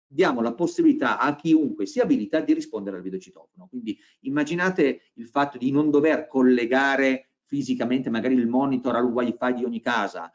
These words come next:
il fatto di non dover aggiungere tanti dispositivi, un unico dispositivo per condominio, per colonna, diamo la funzione,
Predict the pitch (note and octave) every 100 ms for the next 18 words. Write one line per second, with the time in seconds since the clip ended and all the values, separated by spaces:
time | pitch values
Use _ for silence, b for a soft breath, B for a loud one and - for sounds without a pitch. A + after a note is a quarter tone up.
0 | _ _ - G2+ C#3 C#3+ C3 C#3 C#3+ C#3
1 | D3 B2+ A#2 D3 D3 - A2+ - C3+ B2
2 | G#2 G#2+ - E3 B3 D#3+ D3 B3+ - A3
3 | G#3 G3 C3+ - G#2+ - C3 A#2+ - B2
4 | F2+ - - - G#2+ A2+ C3+ C3 F#2+ F2+
5 | A2 - B3 G2+ A2+ F3+ B B _ -
6 | A2 B2+ - F#3+ A2 G#2+ A#2+